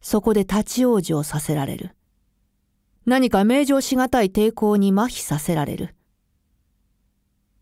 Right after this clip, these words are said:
次の部屋には楽しそうな声が聞こえる。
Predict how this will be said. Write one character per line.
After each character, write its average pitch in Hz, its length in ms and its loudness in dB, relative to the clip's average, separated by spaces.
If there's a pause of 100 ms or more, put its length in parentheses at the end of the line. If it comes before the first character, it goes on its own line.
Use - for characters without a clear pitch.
(240)
次 262 260 2
の 196 120 2
部 156 160 -6
屋 180 160 2
に 156 180 -2
は 127 240 -12 (480)
楽 185 300 2
し - 60 -10
そ 285 220 -2
う 254 40 2
な 165 100 0
声 175 280 -2
が 147 100 -8
聞 - 160 -14
こ 123 180 -10
え 110 80 -16
る。 - 140 -20